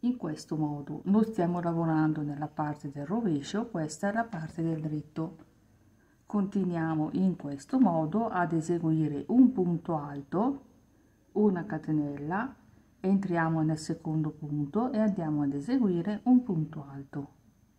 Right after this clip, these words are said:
Continuiamo in questo modo per tutta,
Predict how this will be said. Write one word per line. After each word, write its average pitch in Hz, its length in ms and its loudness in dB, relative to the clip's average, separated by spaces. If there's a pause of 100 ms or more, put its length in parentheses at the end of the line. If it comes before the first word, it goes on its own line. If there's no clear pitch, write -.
(480)
Continuiamo 170 680 -2
in 160 140 -2
questo 160 340 0
modo 185 540 2 (4000)
per 269 240 -6
tutta, 196 540 -2